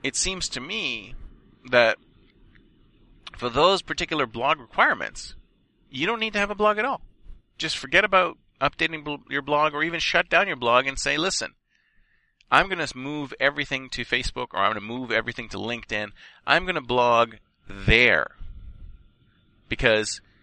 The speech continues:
I can track, I, I get much more engagement and connections on." I mean, I have a couple, for example, there's this post I did on the future of work. You guys have probably seen it.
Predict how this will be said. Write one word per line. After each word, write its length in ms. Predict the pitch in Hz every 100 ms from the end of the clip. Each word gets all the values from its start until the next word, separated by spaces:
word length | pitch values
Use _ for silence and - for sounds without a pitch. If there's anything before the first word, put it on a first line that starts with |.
| _ -
I 100 | 123
can 180 | 117
track, 380 | 104 - 143 135 -
I, 140 | 123 - -
I 80 | 123
get 200 | 123 110
much 340 | 117 151 -
more 160 | 147 131
engagement 760 | 117 123 139 113 101 92 - - - - - _ _ _ _ - -
and 160 | 120
connections 480 | 123 123 - 101 98 -
on." 140 | 104
I 80 | 170
mean, 100 | 190
I 100 | 185
have 140 | 254
a 60 | 208
couple, 340 | 185 170 -
for 120 | 131 160
example, 340 | 143 147 127
there's 180 | 151 151
this 240 | 139 - - -
post 260 | 165 156
I 60 | 131
did 180 | 123 117
on 100 | 107
the 60 |
future 300 | - 127 -
of 80 | 104
work. 320 | 98 110 - -
You 140 | 147
guys 160 | 151 113
have 100 | -
probably 260 | 110 104
seen 240 | 95 151
it. 100 | 135